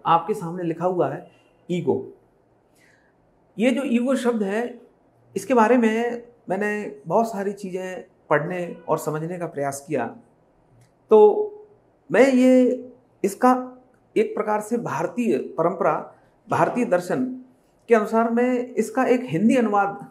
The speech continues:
जो है वो ढूंढने का प्रयास कर रहा था। तो मैंने काफ़ी प्रयास किया और उसके बाद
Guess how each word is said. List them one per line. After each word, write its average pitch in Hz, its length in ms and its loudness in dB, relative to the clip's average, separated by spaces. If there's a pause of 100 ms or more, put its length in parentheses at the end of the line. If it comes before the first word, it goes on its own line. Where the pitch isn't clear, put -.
(180)
जो 190 120 4
है 180 160 4 (600)
वो 262 80 6
ढूंढने 202 320 0
का 190 80 -8
प्रयास 127 340 -2
कर - 120 -6
रहा - 180 -10
था। - 180 -20 (460)
तो 226 60 -2
मैंने 262 160 0
काफ़ी 226 300 2
प्रयास 226 340 0
किया 165 240 0 (640)
और 226 140 8
उसके 226 220 2
बाद 208 420 2